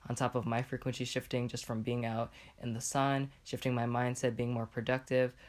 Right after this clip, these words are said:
I think all of that sort of invited this new frequency in me. And the thing about law of attraction, right, l-, like attracts like. So two vibrations cannot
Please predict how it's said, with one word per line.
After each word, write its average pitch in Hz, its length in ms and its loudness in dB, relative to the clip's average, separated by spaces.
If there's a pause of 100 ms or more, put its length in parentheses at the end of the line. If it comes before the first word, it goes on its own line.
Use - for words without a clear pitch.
(260)
I - 40 -4
think 190 200 2
all 131 220 4
of 147 60 -2
that 147 240 6
sort 135 200 2
of 127 80 0
invited 123 420 0
this 120 180 -2
new 127 120 0
frequency 151 540 0
in 117 100 2
me. 117 60 2
And 120 100 0
the 120 60 4
thing 139 220 0
about 123 240 0
law 120 160 2
of 117 80 0
attraction, 135 500 -2
right, 120 260 0
l-, - 200 -8
like 135 400 2
attracts - 440 -2
like. - 220 -8
So 123 360 0 (240)
two 165 180 0
vibrations 139 580 2
cannot 123 480 0